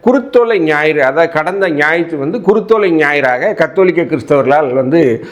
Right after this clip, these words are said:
ஒரு வழிபடக்கூடிய நாள். அதாவது, இயேசு கிறிஸ்து தன்னுடைய புனித வார பணிகளை வந்து அந்த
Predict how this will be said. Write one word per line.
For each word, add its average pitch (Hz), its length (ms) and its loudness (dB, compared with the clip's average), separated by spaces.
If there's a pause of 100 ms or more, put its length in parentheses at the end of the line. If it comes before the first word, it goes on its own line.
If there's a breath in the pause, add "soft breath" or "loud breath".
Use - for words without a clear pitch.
(140 loud breath)
ஒரு 165 160 4
வழிபடக்கூடிய 170 680 0
நாள். 160 220 -2 (260 loud breath)
அதாவது, 180 520 2
இயேசு 185 380 2
கிறிஸ்து 196 680 0
தன்னுடைய 160 500 2
புனித 202 320 2
வார 160 280 0
பணிகளை 147 580 -2
வந்து 165 460 2
அந்த 139 320 2